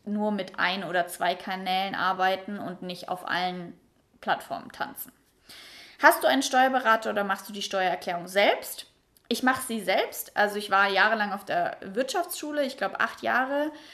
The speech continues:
Das heißt nicht, dass ich damals gelernt hab, wie man Steuererklärung macht, aber ich hab so ein bisschen schon ein Verständnis für Buchhaltung und Buchungssysteme et cetera, ähm, und hab die bis letztes Jahr oder bis dieses Jahr selbst gemacht.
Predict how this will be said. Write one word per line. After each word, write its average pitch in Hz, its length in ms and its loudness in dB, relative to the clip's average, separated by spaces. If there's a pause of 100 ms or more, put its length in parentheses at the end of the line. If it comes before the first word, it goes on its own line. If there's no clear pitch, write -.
(100)
Das 208 160 -2
heißt 220 240 4
nicht, 233 160 -6
dass 208 120 -4
ich 196 100 -10
damals 185 480 -2
gelernt 175 340 -2
hab, 190 200 -4
wie 180 180 -12
man 165 160 -6
Steuererklärung 165 580 -2
macht, 214 300 -2
aber 190 160 4
ich 190 120 -4
hab 226 280 -4
so 226 100 -6
ein 208 80 -6
bisschen 254 340 -2
schon 214 200 -4
ein 202 60 -6
Verständnis 208 520 -6
für - 140 -14
Buchhaltung 214 640 -4
und 185 280 -10
Buchungssysteme 208 880 -8
et - 120 -12
cetera, 277 540 0 (540)
ähm, 220 260 4
und 220 200 -2
hab 220 220 -2
die 214 120 -8
bis 202 180 -6
letztes 208 440 -4
Jahr 196 260 2
oder 196 120 0
bis 185 200 -8
dieses 202 300 -10
Jahr 190 120 -2
selbst - 360 0
gemacht. 285 460 -2